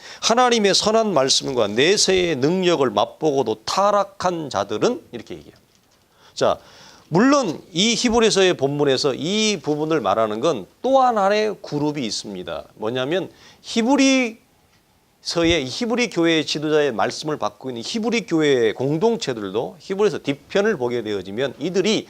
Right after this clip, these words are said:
이와 같은 은혜를 경험했던 자들이에요. 그러나 우리가 오늘 본문에서 보면 대상은 시기를 두고 다르지만 원리는 같아요. 뭐죠?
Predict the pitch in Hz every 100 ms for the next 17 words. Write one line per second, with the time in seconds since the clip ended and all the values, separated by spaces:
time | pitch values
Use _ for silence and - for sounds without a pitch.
0 | - - - 175 247 247 220 - 185 135
1 | 160 185 175 143 - 143 180 170 165 170
2 | 147 104 98 87 - _ _ _ _ _
3 | _ _ _ _ - 190 190 175 185 190
4 | - - - 143 226 277 180 170 180 180
5 | 170 147 104 110 104 147 175 - - -
6 | _ - 117 190 - 247 247 285 294 294
7 | - - - - 294 269 277 269 220 214
8 | 196 196 - 107 117 98 90 143 110 78
9 | _ _ _ _ _ _ _ _ _ _
10 | - 143 247 285 302 170 113 113 82 -
11 | - _ _ _ _ - 135 139 233